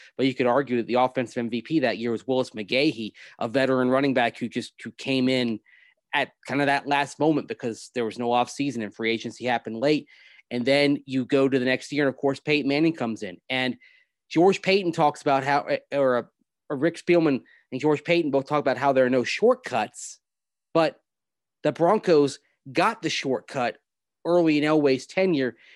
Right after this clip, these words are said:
And you wonder if that kind of led to some of the thinking that followed several years later that, okay, we were able to microwave this before, we can microwave this again.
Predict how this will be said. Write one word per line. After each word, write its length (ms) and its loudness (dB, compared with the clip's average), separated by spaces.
And 140 0
you 80 4
wonder 260 4
if 160 -2
that 260 -2
kind 360 0
of 140 0
led 420 0
to 180 -2
some 260 -2
of 140 -2
the 80 0
thinking 560 -2
that 300 -2
followed 540 4
several 460 2
years 380 0
later 320 2
that, 220 -4
okay, 440 -2
we 120 4
were 140 4
able 160 2
to 80 2
microwave 640 0
this 140 -2
before, 680 -2
we 120 2
can 180 2
microwave 600 2
this 240 -2
again. 500 -2